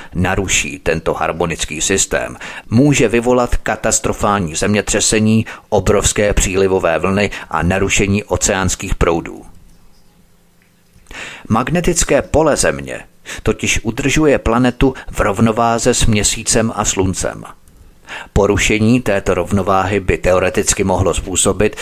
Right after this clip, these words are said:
že Země opustí svou oběžnou dráhu a bude unášená do Slunce nebo do vesmíru.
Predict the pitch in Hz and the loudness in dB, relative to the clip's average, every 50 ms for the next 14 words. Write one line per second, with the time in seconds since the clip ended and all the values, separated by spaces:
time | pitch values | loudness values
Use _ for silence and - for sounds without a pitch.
0 | - - - - - 98 92 92 87 - - 131 160 175 175 170 170 - - 143 | -12 -12 -12 -10 -4 -2 0 0 0 0 0 0 2 2 0 0 -2 0 0 0
1 | - - 127 117 107 - - - 82 71 69 - - 95 87 87 85 85 95 92 | 2 2 2 2 0 -2 -4 -6 -8 -6 -6 -4 -2 0 0 2 2 2 0 0
2 | 95 95 85 78 - 87 82 82 95 98 98 98 90 87 87 80 - - - - | 0 0 -2 -2 -4 -6 -4 -4 -2 -2 0 0 0 -2 -2 -4 -6 -8 -8 -6
3 | - 95 87 104 101 104 - 104 101 101 101 104 101 - - 104 101 98 95 101 | -2 0 0 2 2 0 0 0 -2 0 0 0 -2 -2 -2 0 0 0 0 2
4 | 104 101 92 - - 90 87 82 - - - - 95 127 139 - 117 107 98 92 | 2 2 0 0 -2 -2 -4 -4 -4 -4 -4 -2 -2 0 0 2 2 2 2 0
5 | 85 80 - - 78 71 - - - - | 0 -2 -2 -4 -4 -6 -10 -12 -14 -14